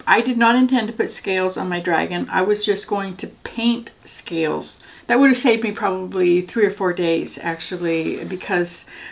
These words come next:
<laughs> when I finally decided that I was going to use the Silky Smooth Air Dry Clay recipe that's on my website to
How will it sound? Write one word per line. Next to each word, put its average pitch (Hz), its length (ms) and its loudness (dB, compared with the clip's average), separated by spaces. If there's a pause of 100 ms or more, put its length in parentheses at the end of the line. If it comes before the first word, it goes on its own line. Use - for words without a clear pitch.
(220)
<laughs> - 1040 -8
when 196 120 -2
I 180 100 -2
finally 233 380 6
decided 180 520 0
that 180 120 0
I 175 80 0
was 240 280 4
going 208 220 -2
to 214 80 -6
use 190 420 0
the 185 380 4
Silky 233 340 0
Smooth 202 340 -2
Air 196 160 0
Dry 196 140 0
Clay 196 260 -4
recipe 202 520 -4
that's 190 180 -6
on 185 120 -4
my 185 140 -6
website 180 540 -4
to 175 300 0